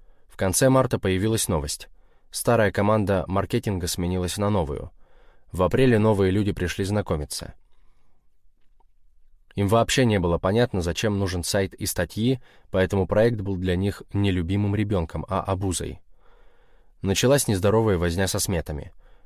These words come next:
«Обоснуйте эти траты, давайте пересмотрим бюджет, давайте обсудим другую структуру оплаты».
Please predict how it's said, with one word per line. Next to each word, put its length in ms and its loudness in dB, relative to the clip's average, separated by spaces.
«Обоснуйте 600 0
эти 160 -2
траты, 460 0
давайте 320 2
пересмотрим 500 -4
бюджет, 400 -2
давайте 360 4
обсудим 400 0
другую 280 0
структуру 480 -4
оплаты». 480 -4